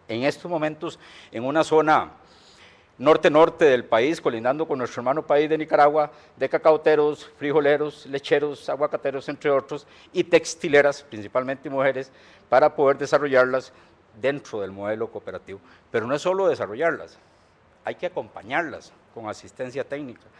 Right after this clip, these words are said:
hay que acompañarlas con recursos financieros, y que estos recursos financieros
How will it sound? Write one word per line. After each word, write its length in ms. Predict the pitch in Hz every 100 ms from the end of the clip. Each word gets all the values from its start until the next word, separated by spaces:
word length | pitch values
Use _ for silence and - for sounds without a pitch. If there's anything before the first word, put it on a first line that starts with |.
| - -
hay 140 | - 131
que 100 | 180
acompañarlas 580 | 185 - 113 147 160 -
con 140 | 131
recursos 460 | 104 - 139 - 139
financieros, 600 | 123 98 123 175 127 - - - -
y 140 | 120
que 240 | 113 123 127
estos 220 | - 156
recursos 380 | 160 170 160 170
financieros 600 | 175 131 143 147 175